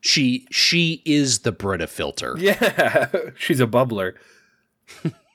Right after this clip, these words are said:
Speaker 1: She's a bubbler, all right. I've
Speaker 2: Can,
Speaker 1: always said that
Speaker 2: can
Speaker 1: about her.
Speaker 2: waterbenders carbonate water?
Speaker 1: Sh-,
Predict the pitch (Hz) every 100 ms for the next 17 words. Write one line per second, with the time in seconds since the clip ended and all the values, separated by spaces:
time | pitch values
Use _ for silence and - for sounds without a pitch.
0 | _ _ - - 160 190 104 123 104 98
1 | 80 73 73 71 69 - - - - 131
2 | 127 127 82 - 147 135 190 170 160 127
3 | - - 101 110 107 107 90 92 101 -
4 | _ _ _ _ _ _ _ _ _ _
5 | _ _ _ _ - -